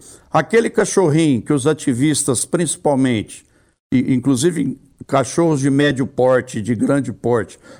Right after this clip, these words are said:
morar em apartamento, isso é maus tratos ou não?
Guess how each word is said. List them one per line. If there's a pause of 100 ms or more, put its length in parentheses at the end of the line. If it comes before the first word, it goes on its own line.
(100)
morar
em
apartamento, (240)
isso
é
maus
tratos
ou
não?